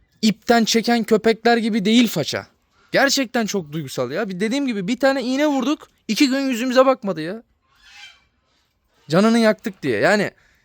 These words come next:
şimdi bana da biraz hak verin ya.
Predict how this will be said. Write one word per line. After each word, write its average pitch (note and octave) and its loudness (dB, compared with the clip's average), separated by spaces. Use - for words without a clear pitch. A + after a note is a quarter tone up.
şimdi A3+ 0
bana G#3+ 2
da E4+ 4
biraz D4 2
hak A3+ -10
verin E3 -6
ya. G3+ -14